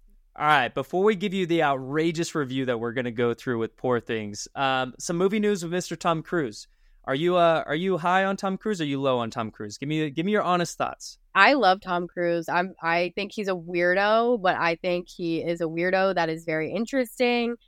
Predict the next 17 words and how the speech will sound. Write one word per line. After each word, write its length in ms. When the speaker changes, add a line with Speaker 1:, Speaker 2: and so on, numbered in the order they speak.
Speaker 2:
And 760
I 640
like 420
his 260
movies. 400
They're 240
always 560
fun. 560
Like, 260
obviously, 380
he 100
has 260
some 460
pretty 220
bad 220
ones, 340
but 360